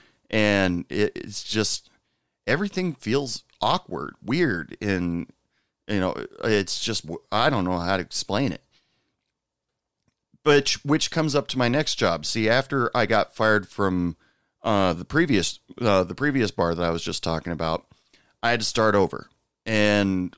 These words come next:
through luck and a good friend, uh, my friend Shannon,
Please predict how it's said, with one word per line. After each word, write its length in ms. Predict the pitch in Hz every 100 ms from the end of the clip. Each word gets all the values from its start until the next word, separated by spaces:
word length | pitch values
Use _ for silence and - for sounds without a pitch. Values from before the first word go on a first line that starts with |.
| -
through 520 | - 143 139 120 110 -
luck 520 | 107 110 123 160 - - _ _
and 520 | 117 113 104 104 98 95
a 40 | 101
good 240 | 117 120
friend, 520 | - 120 120 143 156 - _ _ _ _
uh, 300 | 107 101 95
my 160 | 95
friend 280 | 92 120 101
Shannon, 380 | - 104 101 120